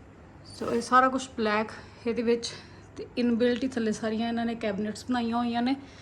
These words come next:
ਤੇ ਆਹ ਇਹਨਾਂ ਦਾ ਫਰੰਟ 'ਤੇ ਬਿਲਕੁਲ ਆ ਗਿਆ, ਅਹ, ਆਪਣਾ ਹੋਮ ਥੀਏਟਰ। ਤੇ ਇਹਦੇ ਵਿੱਚ ਸਲਾਈਡਿੰਗ ਡੋਰ ਲੱਗਾ ਹੋਇਆ। ਸੋ ਉਸ ਤੋਂ ਬਾਅਦ ਆਪਾਂ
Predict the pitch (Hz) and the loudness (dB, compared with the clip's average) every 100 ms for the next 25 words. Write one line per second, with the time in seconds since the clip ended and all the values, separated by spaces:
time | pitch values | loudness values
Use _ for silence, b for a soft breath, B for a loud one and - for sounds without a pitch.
0 | B B B - - 233 233 233 226 254 | B B B -4 6 8 8 6 4 4
1 | - 254 262 277 269 226 233 247 262 - | 6 6 6 2 0 2 2 0 0 -4
2 | B B B B - - - 196 190 220 | B B B B -20 -8 0 2 2 0
3 | 254 254 - 233 196 185 185 - 196 220 | 0 -4 -8 -4 -2 -2 -4 -4 -2 -2
4 | 247 B B B B B - 220 190 196 | -6 B B B B B 0 2 2 -2
5 | - 214 - B B B - - 247 247 | -4 -6 -8 B B B -2 4 6 8
6 | 226 - 226 208 208 220 208 196 196 - | 6 6 8 8 8 8 6 6 0 0
7 | 180 190 202 - B B B B B B | 0 0 -2 -8 B B B B B B
8 | B - 254 247 269 277 269 262 254 - | B 4 6 8 10 10 12 10 10 6
9 | 254 254 254 | 6 8 6